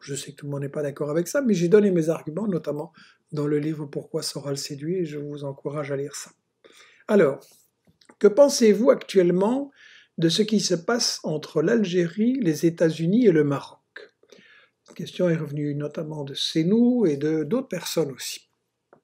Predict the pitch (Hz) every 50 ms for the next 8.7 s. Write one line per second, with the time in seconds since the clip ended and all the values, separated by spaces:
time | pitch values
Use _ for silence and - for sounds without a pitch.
0 | _ _ _ _ _ _ _ _ _ _ _ _ - - - - 180 165 208 226
1 | 233 240 240 240 - _ _ _ _ _ _ - - - - - _ _ _ _
2 | _ - 165 170 175 - 269 262 269 277 - - - - - 220 214 214 214 -
3 | - 202 196 214 233 247 269 294 311 - - _ _ _ _ _ _ _ _ _
4 | - 190 165 175 175 165 160 156 170 160 160 160 160 185 202 233 262 269 302 -
5 | - - - 196 175 185 190 202 202 214 - - - - - - - - - -
6 | - - - - - 170 165 156 147 165 165 190 226 277 302 254 - - 156 143
7 | - - 175 143 139 202 202 180 180 165 156 175 196 226 247 294 - - 190 151
8 | 160 156 - - - - 208 185 196 214 262 262 294